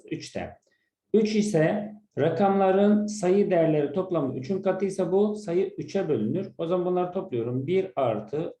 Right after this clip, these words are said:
altı artı beş. Topladığımda kaç yapar? Bir,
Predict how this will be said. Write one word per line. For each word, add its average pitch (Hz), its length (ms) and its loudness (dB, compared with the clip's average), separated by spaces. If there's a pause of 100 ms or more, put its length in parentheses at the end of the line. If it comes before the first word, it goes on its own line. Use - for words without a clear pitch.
altı 165 380 -4
artı 120 760 -2
beş. - 640 -4 (320)
Topladığımda 190 540 0
kaç 196 240 -2
yapar? 139 320 -4
Bir, 175 280 -2